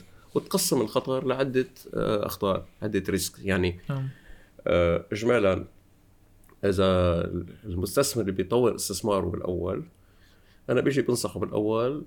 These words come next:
Speaker 1: ما ي-، إيه، يستثمر ب-، بمنتج واحد. يعني مثلًا جيت بدك تست-، تبدأ مسار استثماري،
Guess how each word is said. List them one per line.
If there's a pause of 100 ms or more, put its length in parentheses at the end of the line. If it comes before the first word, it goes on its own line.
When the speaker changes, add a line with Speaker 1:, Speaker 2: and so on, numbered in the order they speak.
(120)
Speaker 1:
ما
ي-، (100)
إيه، (300)
يستثمر
ب-، (120)
بمنتج
واحد.
يعني
مثلًا (640)
جيت
بدك
تست-،
تبدأ (760)
مسار
استثماري،